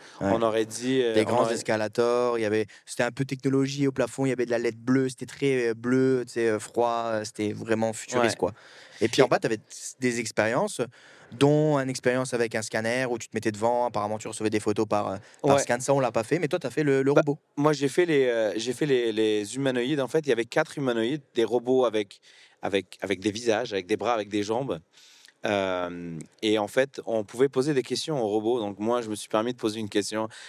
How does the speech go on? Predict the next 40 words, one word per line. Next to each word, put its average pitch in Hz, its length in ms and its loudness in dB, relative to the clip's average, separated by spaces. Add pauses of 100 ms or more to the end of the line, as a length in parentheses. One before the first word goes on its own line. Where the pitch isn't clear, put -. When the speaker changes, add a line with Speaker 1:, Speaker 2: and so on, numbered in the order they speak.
(140)
Speaker 2:
un 98 100 -2
peu - 180 2
<laughs> - 0 -
philosophique. 139 880 0 (960)
J'avais 139 180 4
posé 156 220 4
deux 160 80 2
questions 160 240 0
en 120 40 -2
fait. 113 140 2
La 113 120 2
première, 131 340 0
c'était, « 139 400 0
Est-ce 120 140 -2
que, 139 320 4 (240)
est-ce 113 120 -4
que - 80 -2
vous 131 200 2
avez, 123 300 2
euh, 101 520 -2
passé 123 320 -2
le 127 120 2
test 123 280 -2
de, 107 160 4
de, 95 500 -2
de 104 120 2
Turing ? » 135 420 -2 (440)
Puis 113 260 -2
j'ai 113 140 -2
eu 131 40 2
une 135 60 0
réponse 117 340 -2
incroyable 139 460 -2
parce 107 180 -6
que - 80 -2
déjà, 123 460 2
on 123 120 2
lève 123 220 0
la 120 100 2
main. 110 220 -4